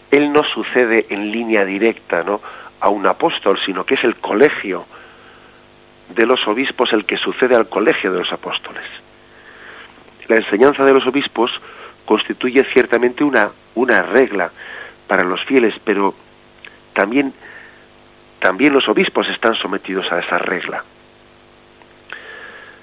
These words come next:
La función comporta la autoridad, pero no es por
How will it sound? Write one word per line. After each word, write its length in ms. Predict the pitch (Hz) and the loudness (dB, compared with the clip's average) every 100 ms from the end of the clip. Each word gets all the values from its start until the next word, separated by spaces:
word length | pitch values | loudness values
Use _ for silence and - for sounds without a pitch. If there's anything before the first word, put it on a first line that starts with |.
| - _ _ - - _ - - - 87 87 80 - - - | -20 _ _ -20 -20 _ -20 -20 -20 -20 -18 -20 -20 -14 -6
La 100 | 101 | -4
función 580 | - 98 156 143 127 131 | -2 -2 4 6 4 -2
comporta 600 | 104 92 87 117 - 104 | -2 -2 2 2 2 2
la 60 | |
autoridad, 500 | 98 104 92 101 131 - | 0 -2 -2 0 0 0
pero 220 | 98 95 | -2 0
no 80 | 120 | 0
es 80 | |
por 180 | - 120 | 0 -4